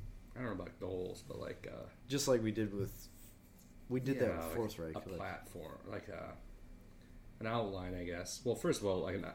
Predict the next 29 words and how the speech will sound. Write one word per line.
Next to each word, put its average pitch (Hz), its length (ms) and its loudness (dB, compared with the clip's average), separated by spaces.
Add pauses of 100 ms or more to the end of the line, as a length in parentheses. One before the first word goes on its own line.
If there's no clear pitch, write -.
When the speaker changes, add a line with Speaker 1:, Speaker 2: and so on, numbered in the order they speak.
(140)
Speaker 1:
obviously 104 360 2
an 87 80 0
outline 87 380 -2
of 87 100 -8
the - 60 -8
script, - 480 -6 (680)
'cause 87 100 -4
that 95 360 0
totally 82 520 0
was 87 300 -6
what 95 200 -2
did 92 120 -2
it - 100 -6
for 98 200 -2
us 95 140 -4
last 92 280 -2
time. 98 180 -2
But 131 240 6
when 123 200 10
we 127 60 12
made 156 240 10
the 139 140 10
outlines, 107 460 6
when 92 140 2
things 95 220 -2
started - 320 -2
to - 100 -6
take - 140 -6
up. - 180 -10